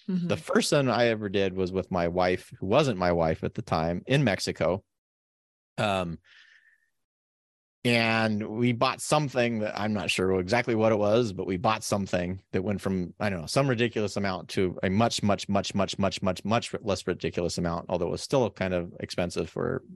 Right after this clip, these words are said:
Speaker 2: two medical students. We probably shouldn't have bought it.
Speaker 1: Mm-hmm.
Speaker 2: Um, and it was pretty, that was kind of dumb, right? But that was our first experience.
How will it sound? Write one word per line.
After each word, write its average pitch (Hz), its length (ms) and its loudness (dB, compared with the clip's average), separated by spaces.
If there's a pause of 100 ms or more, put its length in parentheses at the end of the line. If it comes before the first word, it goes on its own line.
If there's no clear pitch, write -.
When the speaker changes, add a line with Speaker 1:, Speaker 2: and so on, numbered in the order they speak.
(220)
Speaker 2:
two 92 200 -2
medical 85 300 -2
students. 87 320 -4
We 95 80 -2
probably 143 300 2
shouldn't 101 240 -4
have 80 80 -10
bought 76 240 2
it. 104 120 0 (400)
Speaker 1:
Mm-hmm. 190 300 2 (220)
Speaker 2:
Um, 92 320 -2 (160)
and 110 100 2
it 107 60 2
was 95 100 -4
pretty, 90 300 0
that 90 120 0
was 82 100 -4
kind 82 140 -4
of 76 60 -4
dumb, 65 240 -10 (580)
right? 87 200 0 (280)
But 127 100 4
that 156 100 4
was 147 100 4
our 123 80 6
first 107 300 0
experience. - 480 -6